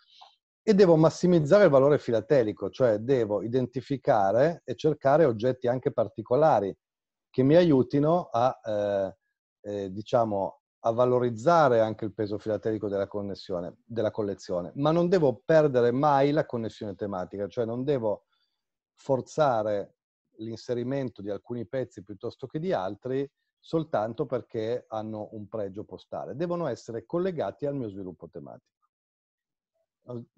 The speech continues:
Questa teoria ovviamente la vediamo poi applicata adesso nei vari casi.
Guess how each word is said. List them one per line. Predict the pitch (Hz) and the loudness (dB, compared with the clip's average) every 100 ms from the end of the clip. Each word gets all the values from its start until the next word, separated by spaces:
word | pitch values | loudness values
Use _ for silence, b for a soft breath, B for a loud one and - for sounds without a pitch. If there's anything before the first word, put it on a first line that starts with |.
| - _ | -20 _
Questa | _ 127 - | _ -6 -4
teoria | 120 139 139 147 | -2 0 2 0
ovviamente | 127 117 135 127 | -2 -2 -6 -4
la | 117 | -4
vediamo | 107 113 123 113 | -4 -4 -4 -4
poi | 120 | -4
applicata | 117 - 107 113 110 110 | -4 -4 -8 -8 -6 -6
adesso | 98 98 - - 90 - | -8 -8 -10 -12 -12 -12
nei | 95 | -14
vari | 87 80 82 | -12 -12 -14
casi. | - 62 67 | -18 -18 -20